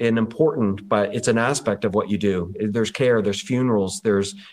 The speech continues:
there's coming alongside of people with deep problems in this moment. But so maybe just some words of encouragement. Van, maybe just some parts of, uh, maybe how the pastors and teachers could be focusing themselves in this moment. And then Peter, and then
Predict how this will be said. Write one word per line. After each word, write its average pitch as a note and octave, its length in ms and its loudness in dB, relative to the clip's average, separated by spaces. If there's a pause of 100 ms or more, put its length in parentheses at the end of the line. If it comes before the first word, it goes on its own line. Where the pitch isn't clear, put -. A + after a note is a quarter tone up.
(340)
there's G#2+ 160 2
coming C3 240 2
alongside B2 420 4
of A#2+ 100 -2
people A#2+ 460 2
with G#2+ 240 -2
deep B2+ 300 -2
problems A#2+ 540 0
in G2+ 120 2
this G#2 240 0
moment. A2+ 440 0
But A2 260 0 (140)
so D3+ 200 4
maybe E3+ 340 2
just G3+ 280 2
some D3+ 120 2
words D#3 220 2
of D3+ 80 -2
encouragement. A#2 520 0
Van, D3+ 300 2
maybe D3 400 2 (280)
just D3 200 2
some C3+ 260 0
parts D3 380 2
of, A#2 340 0 (280)
uh, A2+ 400 2
maybe B2+ 480 0
how B2 200 2
the A#2+ 420 -2
pastors C3+ 440 -2
and A#2 100 -4
teachers C3+ 360 -4
could - 120 -8
be A2 120 0
focusing C3 640 -2
themselves B2 420 0
in B2+ 100 0
this B2 160 -2
moment. A#2+ 440 0 (280)
And A#2 120 2
then A2 80 4
Peter, A2 340 4
and G#2+ 140 4
then G#2 400 0